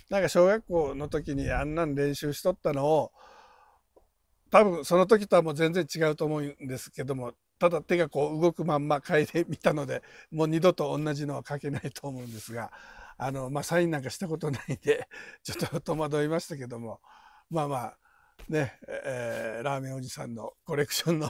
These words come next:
一枚に加えていただいたということで、非常にありがたかったですけども。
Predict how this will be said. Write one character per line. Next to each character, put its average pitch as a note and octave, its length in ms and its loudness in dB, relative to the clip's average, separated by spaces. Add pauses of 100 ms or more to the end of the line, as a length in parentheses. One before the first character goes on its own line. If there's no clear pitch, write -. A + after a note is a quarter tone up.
(140)
一 - 240 -6
枚 D3 180 -4
に B2 280 -10
加 C3+ 140 -4
え B2+ 80 -4
て B2+ 140 -10
い A#2+ 60 -10
た C3 120 -8
だ B2 120 -6
い A#2+ 60 -8
た B2 120 -4
と A2+ 120 -14
い A2+ 60 -12
う - 20 -14
こ C3+ 100 -14
と A#2+ 100 -14
で、 G#2+ 180 -16 (360)
非 C3+ 100 -6
常 C3 160 -4
に A#2+ 160 -8
あ B2 80 -6
り B2+ 100 -8
が B2 120 -10
た - 100 -14
か G#2+ 100 -14
っ G#2 40 -16
た - 140 -18 (200)
で A#2+ 140 -8
す - 100 -12
け A2 100 -12
ど A2+ 100 -12
も。 A2 200 -14